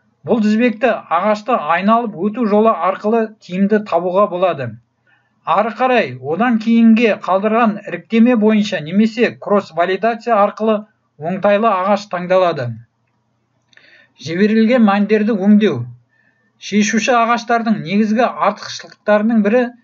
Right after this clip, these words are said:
жіберілген мәндермен жұмыс істеу мүмкіндігі болып табылады.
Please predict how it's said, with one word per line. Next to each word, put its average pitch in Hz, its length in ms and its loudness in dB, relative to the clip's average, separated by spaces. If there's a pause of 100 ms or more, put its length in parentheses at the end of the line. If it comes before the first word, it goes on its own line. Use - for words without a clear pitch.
(260)
жіберілген 214 640 0
мәндермен 220 540 2
жұмыс 202 280 0
істеу 226 200 0
мүмкіндігі 202 520 2
болып 202 280 0
табылады. 170 540 0